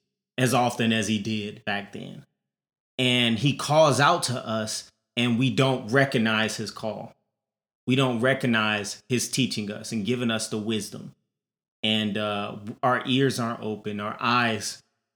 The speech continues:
aren't seeing. So be aware when God is speaking to you, not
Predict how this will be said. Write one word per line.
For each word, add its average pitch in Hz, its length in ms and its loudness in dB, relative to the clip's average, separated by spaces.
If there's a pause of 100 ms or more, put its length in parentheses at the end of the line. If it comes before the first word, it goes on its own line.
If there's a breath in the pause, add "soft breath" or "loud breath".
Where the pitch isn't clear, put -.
(140)
aren't 113 260 -2
seeing. 104 540 -2
So 131 520 0
be 196 480 4
aware 135 840 0 (260)
when 139 260 -2
God 127 260 2
is 135 120 0
speaking 190 440 -4
to - 120 -4
you, 104 120 -2
not 175 360 4